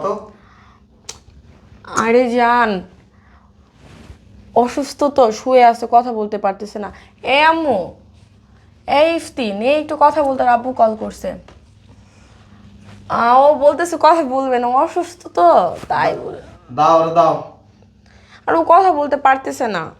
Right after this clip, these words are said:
Speaker 1: ওরে দাও।
Speaker 2: ওকে দিতেই হবে।
Speaker 1: আবার দিলে। ওরে দাও।
Speaker 2: ওকে দিতেই হবে।
Speaker 1: দাও।
Speaker 2: আচ্ছা, আচ্ছা, দিতেছি, দাঁড়াও।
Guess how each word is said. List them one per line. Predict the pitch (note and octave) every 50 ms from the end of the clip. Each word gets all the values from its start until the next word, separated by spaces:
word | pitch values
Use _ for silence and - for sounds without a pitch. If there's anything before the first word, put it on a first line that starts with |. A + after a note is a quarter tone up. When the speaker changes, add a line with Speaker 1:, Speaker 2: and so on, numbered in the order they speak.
| _ _
Speaker 1:
ওরে | - F3 G3+ G3+
দাও। | G3+ F#3 E3+ C#3+ - - - - _ _ _ _ _ _ _ _ _ _ _ _ _ _ _ _ _ _
Speaker 2:
ওকে | A#3 - C#4+
দিতেই | A3 B3 B3+ A#3 - D#4+ E4
হবে। | D#4+ D#4+ C4 G#3+ F#3 F3 E3 E3 F3 -
Speaker 1:
আবার | B2+ B2+ B2+ A#2+
দিলে। | A2 G#2+ G#2+ - - - _ _ _ _ _ _ _ _ _ _ _ _ _ _ _ - -
ওরে | C#3 D3+ E3+
দাও। | E3 F3 E3+ D#3+ C#3+ - - - - - - - _ _ _ _ _ _ _ _ _ _ _
Speaker 2:
ওকে | - G#3 C4+ C4
দিতেই | G#3+ A#3+ B3 A#3+ D#4+ E4 E4+
হবে। | D#4+ D#4 B3 G3+ F3+ D#3+ E3 F3 F3+ - _ _ _ _ _ _ _ A2
Speaker 1:
দাও। | G#2+ G#2 G2+ - - - _ _ _ _ _ _ _ - - - - _ - - -
Speaker 2:
আচ্ছা, | F3 F3 F3 - - E3+
আচ্ছা, | D#3 - F#3
দিতেছি, | F3+ G3 F3+ - F3+ - - -
দাঁড়াও। | - - F#3